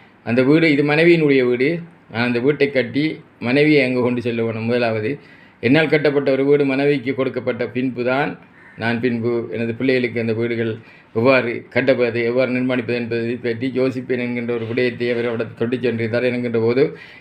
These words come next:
இவர் அன்றும் நான் இப்போ மின்னல் இருபத்தி நாலு நிகழ்ச்சியிலே மட்டக்களப்பில் கேள்வி கணைகளை தொடுத்தவன் அவருடைய விடையும், இவருடைய தந்தையை இவர் விட்டுக் கொடுப்பதில்லை, அதே போன்று தனது மனைவியை விட்டுக் கொடுப்பதில்லை. எனக்கு இப்பயும் ஞாபகம் இருக்கு, தன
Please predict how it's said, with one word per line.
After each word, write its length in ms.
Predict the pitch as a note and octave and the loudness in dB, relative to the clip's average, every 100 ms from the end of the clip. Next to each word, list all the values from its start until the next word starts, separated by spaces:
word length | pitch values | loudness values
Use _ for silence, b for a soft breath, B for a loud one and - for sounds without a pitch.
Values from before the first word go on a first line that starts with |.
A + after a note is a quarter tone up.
| - | 0
இவர் 220 | C3 D3+ | 4 6
அன்றும் 640 | C#3 D#3+ E3+ E3 E3+ - - _ _ _ - - | 4 4 4 2 -2 -14 -20 _ _ _ -14 -2
நான் 200 | B2+ C3 | 0 2
இப்போ 340 | B2 A#2+ C3+ | 0 2 4
மின்னல் 500 | B2+ B2+ B2+ C3+ C3+ | 4 0 2 2 2
இருபத்தி 320 | B2+ C3 A#2+ | 2 -2 -2
நாலு 400 | B2 B2 A#2+ A2 B B B | -2 0 -2 -4 B B B
நிகழ்ச்சியிலே 580 | B2 C#3+ C#3+ D3 C3+ C3 | 2 2 2 0 2 0
மட்டக்களப்பில் 540 | C3 C3+ C3 C3 B2 | 0 -2 -2 -2 -4
கேள்வி 360 | A#2 C#3 C#3 C3 | -2 0 0 -2
கணைகளை 260 | B2+ A#2+ A2+ | -2 -4 -4
தொடுத்தவன் 420 | B2 A2+ B2 B2+ | -6 -4 -4 -2
அவருடைய 320 | B2 B2 A#2+ | -2 -2 -4
விடையும், 400 | B2 B2+ B2+ C3 - B B B2 | 0 0 -2 -6 -14 B B 2
இவருடைய 360 | C3 C3 B2+ | 4 4 2
தந்தையை 440 | C3 D#3+ E3+ E3 D3+ | 0 0 2 2 0
இவர் 220 | C#3+ C#3+ | 0 -2
விட்டுக் 260 | C#3 C#3 | -2 -2
கொடுப்பதில்லை, 600 | C#3+ A#2+ A#2+ A#2+ B2+ D#3+ - - - _ _ _ - | -2 -2 -6 -2 -2 -2 -8 -20 -20 _ _ _ -2
அதே 200 | A#2+ C#3 | 4 4
போன்று 300 | C3+ C3 C3 | 4 0 0
தனது 260 | C3+ B2 | 0 -2
மனைவியை 360 | B2 C#3 D3+ C#3+ | -2 0 2 0
விட்டுக் 280 | B2+ B2+ B2 | 0 -2 -2
கொடுப்பதில்லை. 300 | A#2 A#2 A#2 | -2 -2 0
எனக்கு 260 | B2+ B2 | 0 -2
இப்பயும் 220 | B2+ D3 C#3+ | 0 2 2
ஞாபகம் 300 | B2+ B2+ B2 | 2 0 -2
இருக்கு, 220 | A#2 A#2+ | -2 -2
தன 260 | B2 B2+ | -2 -2